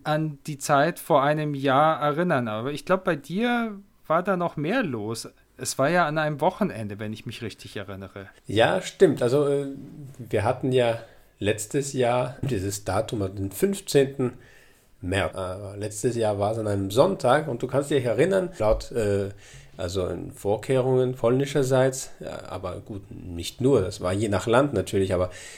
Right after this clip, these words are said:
Speaker 2: in Polen war das so, dass die Regierung eigentlich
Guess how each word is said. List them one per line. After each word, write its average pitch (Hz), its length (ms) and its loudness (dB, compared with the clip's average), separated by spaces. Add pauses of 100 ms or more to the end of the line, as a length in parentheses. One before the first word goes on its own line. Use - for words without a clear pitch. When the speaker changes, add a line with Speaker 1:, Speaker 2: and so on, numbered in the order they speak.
Speaker 2:
in 101 220 -4
Polen 147 260 6
war 120 140 6
das 113 240 2
so, 147 200 2
dass 127 280 0
die 98 1000 -4
Regierung 113 520 2
eigentlich 101 760 -4